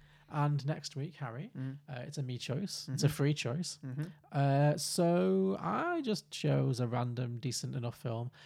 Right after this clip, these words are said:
Speaker 1: somewhat connected to this one. So we, you mentioned that this was a big Oscar film.
Speaker 2: Yeah.
Speaker 1: It was nominated for, uh, I think, Best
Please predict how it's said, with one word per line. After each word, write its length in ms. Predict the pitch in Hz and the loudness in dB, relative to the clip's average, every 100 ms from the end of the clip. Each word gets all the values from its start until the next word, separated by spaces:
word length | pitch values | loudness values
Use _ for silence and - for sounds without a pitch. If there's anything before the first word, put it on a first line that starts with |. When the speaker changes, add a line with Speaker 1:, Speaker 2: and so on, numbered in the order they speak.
| - _ - | -20 _ -6
Speaker 1:
somewhat 640 | - - 233 220 208 156 | -4 0 2 4 4 4
connected 280 | 165 156 143 | 2 -2 -2
to 60 | 135 | -2
this 200 | 131 - | -2 -2
one. 260 | 131 127 - | -2 -2 -6
So 520 | - 151 135 131 - 165 | -2 2 4 4 0 2
we, 120 | 151 | 2
you 140 | 170 160 | 2 2
mentioned 400 | 170 160 165 147 | 0 0 0 2
that 320 | 143 147 - - _ _ - | 2 0 -8 -14 _ _ -4
this 160 | 156 - | -4 0
was 100 | 139 | 0
a 40 | |
big 160 | 139 113 | 0 -4
Oscar 300 | - - 139 | -8 -8 -10
film. 280 | - 113 147 - _ | -10 -10 -10 -16 _
Speaker 2:
Yeah. 120 | 147 127 | -10 -4
Speaker 1:
It 120 | 143 | -2
was 200 | 123 120 117 | 0 0 2
nominated 400 | 117 117 - - | 2 0 0 -4
for, 440 | - 117 117 120 | -2 -2 0 0
uh, 200 | 120 113 117 | 0 0 0
I 40 | |
think, 240 | - 139 | -2 -2
Best 240 | 139 120 | 0 -2